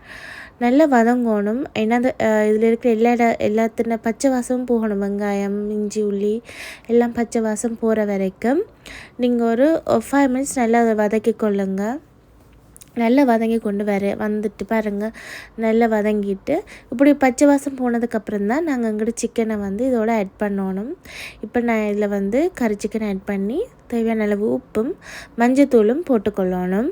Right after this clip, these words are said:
மஞ்சத்தூளும் போட்டு கொஞ்சம் வேக விடுவோம். நாங்க அப்படியும் ஒரு, இது ஒரு, நீங்க ஒரு ஃபைவ் மினிட்ஸ் வேக விடுங்க. சிக்கனை வேக விடும்போது தண்ணி விடும். இப்ப நான் சிக்கனை வேக விடும்போதே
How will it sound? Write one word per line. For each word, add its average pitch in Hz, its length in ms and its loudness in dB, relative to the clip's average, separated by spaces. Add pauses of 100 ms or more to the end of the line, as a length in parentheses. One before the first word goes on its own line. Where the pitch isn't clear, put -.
(560)
மஞ்சத்தூளும் 247 480 2
போட்டு 220 240 -4
கொஞ்சம் 370 280 0
வேக 285 340 6
விடுவோம். 190 260 0
நாங்க 214 300 -2
அப்படியும் 233 340 2
ஒரு, 285 200 -2 (340)
இது 285 200 6
ஒரு, 269 180 6
நீங்க 262 200 -4
ஒரு 277 100 0 (100)
ஃபைவ் 302 240 2
மினிட்ஸ் 302 240 -4
வேக 262 280 4
விடுங்க. 214 640 -2 (180)
சிக்கனை 277 420 -2
வேக 277 280 0
விடும்போது 226 640 -2
தண்ணி 247 320 -4
விடும். 208 420 -6 (560)
இப்ப - 140 -4
நான் 269 180 0
சிக்கனை 302 400 2
வேக 269 420 4
விடும்போதே 240 460 2